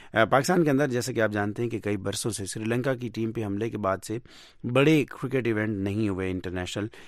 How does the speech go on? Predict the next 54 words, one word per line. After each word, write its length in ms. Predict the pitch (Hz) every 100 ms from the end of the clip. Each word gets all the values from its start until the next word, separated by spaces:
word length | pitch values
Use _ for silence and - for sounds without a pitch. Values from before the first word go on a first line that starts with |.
| - 110
और 120 | 117
अब 120 | 117
पाकिस्तान 320 | 117 113 131
के 120 | 135
cricket 280 | 113 113 110
board 260 | 104 107 104
ने 120 | 110
दो 340 | 104 120 139
बसें, 720 | 113 117 - 160 98 - - 104
जिन्हें 360 | 104 104 98
बुलेट 260 | 117 135 123
प्रूफ 200 | 113 107
बसें 380 | 104 98 110 101 - - -
बताया 240 | 101 104 101
जा 160 | 98
रहा 100 | 95
है, 60 | 98
वो 120 | 101
ख़रीदी 440 | 98 107 110 123 113
हैं 140 | - - - _
ताकि 360 | 120 120 123 117
टीमों 360 | - 113 113 104
की, 360 | 107 110 110 -
आने 240 | 101 110 110
वाली 180 | 107
टीमों 240 | 104 101 95
की 100 | 98
security 480 | - 107 101 95 101
को 80 |
यकीनी 380 | 110 98 98 95
बनाया 240 | 87 90 92
जा 120 | 95
सके। 280 | - 95 90
क्या 220 | - 147
ये 180 | 151 139
इकदाम 380 | 120 127 127
पाकिस्तान 400 | 110 101 117 107
के 100 | 98
अंदर 200 | 101 104
cricket 380 | 98 117 113 110
की 100 | 107
बहाली 320 | 98 95 98
का 140 | 95 92
सबब 300 | - 98 98
बन 160 | 107
सकता 300 | - 131 139
है? 140 | 117 113 - - - 190
इसका 200 | - 143
हम 100 | 113
जायज़ा 260 | 107 104
लेंगे 280 | 101 101 104
और 60 | 98
फिर 220 | 151 131
एक 240 | 107 -